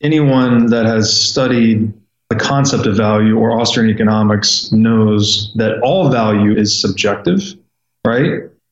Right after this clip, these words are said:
All market participants are attempting to satisfy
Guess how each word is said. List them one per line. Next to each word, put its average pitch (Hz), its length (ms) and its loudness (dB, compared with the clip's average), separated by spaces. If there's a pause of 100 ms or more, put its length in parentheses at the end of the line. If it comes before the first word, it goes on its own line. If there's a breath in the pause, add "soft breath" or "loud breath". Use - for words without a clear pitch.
(220)
All 143 160 0
market 151 300 0
participants 139 840 -2
are 117 300 0
attempting 139 540 0
to 120 160 -2
satisfy 117 960 -2